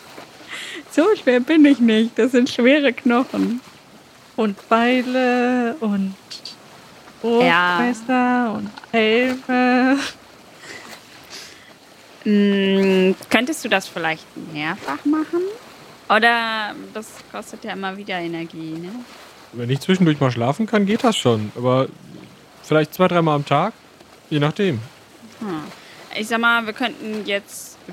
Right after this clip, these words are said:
Speaker 1: wie spät ist es eigentlich?
Speaker 3: Nachmittag.
Speaker 1: Hm. Hier einfach noch ein bisschen bleiben und uns das angucken.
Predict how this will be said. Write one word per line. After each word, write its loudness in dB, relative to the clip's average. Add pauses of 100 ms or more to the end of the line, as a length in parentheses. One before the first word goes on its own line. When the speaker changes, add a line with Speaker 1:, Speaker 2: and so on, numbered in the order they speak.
(140)
Speaker 1:
wie -10
spät -14
ist -14
es -16
eigentlich? -14 (800)
Speaker 3:
Nachmittag. -4 (760)
Speaker 1:
Hm. -4 (500)
Hier 4
einfach -2
noch -6
ein -8
bisschen -10
bleiben -8 (280)
und -2
uns -2
das -4 (240)
angucken. -6